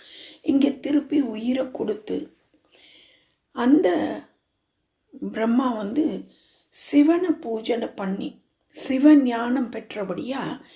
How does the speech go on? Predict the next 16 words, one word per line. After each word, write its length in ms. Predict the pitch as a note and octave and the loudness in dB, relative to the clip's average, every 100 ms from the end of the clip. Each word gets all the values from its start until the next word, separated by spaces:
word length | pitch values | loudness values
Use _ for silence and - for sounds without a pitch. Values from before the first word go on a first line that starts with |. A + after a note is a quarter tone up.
| - - - | -20 -20 -12
இந்த 480 | A#3 A#3+ A#3+ G#3+ - | 0 2 4 2 -4
ஊருக்கு 580 | - D4 F4 - - G3 - | 4 6 6 2 -6 -14 -8
பேர் 300 | A3+ B3+ C4+ | -6 -4 -4
வந்து 540 | G3 G#3 C#4+ - - - _ _ _ - | -4 -2 -2 -2 -6 -14 _ _ _ 2
திருமெய்ஞானம் 1800 | C#4+ C#4+ D#4+ F4 D#4 G#3 G#3 B3+ C#4+ E4 C#4+ A3+ G#3+ G#3+ A#3 A3 A3 G3 F#3+ - | 6 8 8 4 0 -2 -2 6 8 8 4 -4 -8 -8 -10 -10 -10 -10 -12 -16
அப்படிங்கிறது 600 | A3+ G#3+ G#3 A3 A3 F#3+ | -14 -10 -8 -6 -4 -4
தான் 220 | - B3 C#4 | -4 -4 -2
பேரு. 520 | G3+ G3 G3 - - - - - - | 0 0 0 -6 -12 -20 -20 -20 -20
அந்த 340 | - G3+ G3 F#3+ | -8 -6 -4 -4
திருமெய்ஞானம்ங்கிறது 1500 | A#3+ D4 D#4+ D#4+ A#3 B3 A3+ A3 A3 G#3+ G#3+ G#3+ G3+ F#3+ G3+ | 2 6 6 6 2 0 -2 -4 -6 -8 -10 -8 -8 -6 -4
மறந்து, 800 | F#3+ - G3 A#3+ D4 D4 - - - | -4 -4 -2 6 6 6 0 -8 -6
மறைஞ்சு 580 | F#3+ G#3+ D#4 F4 D4 | -4 0 0 2 0
போய் 340 | - G3 A#3 E4+ | -2 -4 2 4
இன்னைக்கு 720 | A3+ G#3 G3 C4 F4 D#3 - _ _ - - - - - | 4 -2 -8 -4 -2 -2 -6 _ _ -20 -20 -20 -20 -4
கடவூர் 480 | B3+ B3+ B3 A#3+ - - _ - | 2 2 2 -2 -6 -14 _ -6
மயானம் 800 | A3+ A3 A3 G#3+ G#3 G3 G3 | -4 -2 -4 -4 -6 -6 -6